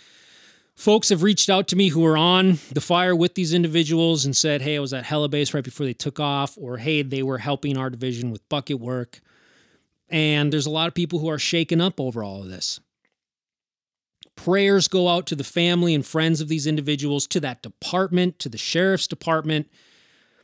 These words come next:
Everybody's thoughts are with you. Don't think that this will be forgotten or thought of lightly. This is, quite frankly, it's a national tragedy. You, you don't wanna see these kind of things happen.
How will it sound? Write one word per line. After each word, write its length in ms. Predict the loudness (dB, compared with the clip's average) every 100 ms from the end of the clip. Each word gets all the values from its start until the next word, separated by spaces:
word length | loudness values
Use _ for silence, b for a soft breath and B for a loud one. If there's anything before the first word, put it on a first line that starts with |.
| b
Everybody's 460 | -4 -2 0 0 0
thoughts 340 | 0 0 0
are 120 | -4 0
with 340 | 2 2 2
you. 400 | 2 4 4 0 _ _ _ _ _ _ _ _
Don't 340 | 2 4 4 2
think 320 | 4 4 2
that 220 | 0 0
this 200 | 0 0
will 80 | -2
be 140 | -2
forgotten 800 | -4 -6 -2 2 2 2 2 0 -2
or 340 | -4 -2 -2
thought 300 | -2 -2 -2
of 140 | -4 -4
lightly. 640 | 0 0 0 0 0 -2 -8 _ _ _ _ _ _ _ _ _
This 340 | -4 -2 0 0
is, 600 | 4 4 4 4 0 -2 -6 _ _ _ _ _ _ _
quite 260 | -4 0 0
frankly, 500 | 2 2 2 -2 -4
it's 360 | -6 -6 -4 -2
a 60 |
national 480 | -2 -2 -4 -4 -6
tragedy. 540 | -6 -2 -2 -2 -6
You, 180 | -10 -12
you 240 | -10 -6 -4
don't 380 | 2 4 4
wanna 220 | 2 0 2
see 280 | 0 0
these 180 | -2 -4
kind 260 | -6 -6 -8
of 60 |
things 260 | -6 -6 -6
happen. 600 | -8 -8 -8 -8 -12 -16